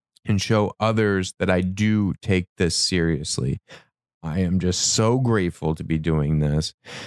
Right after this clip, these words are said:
Uh, I've sacrificed a lot as an artist, a lot of time, a lot of my extra money getting put back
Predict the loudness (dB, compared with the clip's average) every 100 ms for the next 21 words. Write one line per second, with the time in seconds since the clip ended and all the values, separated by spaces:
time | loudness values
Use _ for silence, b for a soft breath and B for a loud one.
0 | B B -2 -2 -4 _ -6 -4 0 0
1 | 0 0 -2 0 0 0 -4 _ -2 0
2 | 0 2 2 0 -4 _ _ _ -4 0
3 | 2 2 2 2 0 0 -2 -4 -10 _
4 | _ _ _ -10 -2 0 0 -2 0 2
5 | 4 2 2 2 2 2 2 0 0 -4
6 | -2 -2 2 2 2 2 2 0 0 0
7 | 0 0 0 -2 -4 -12 -2 0 0 0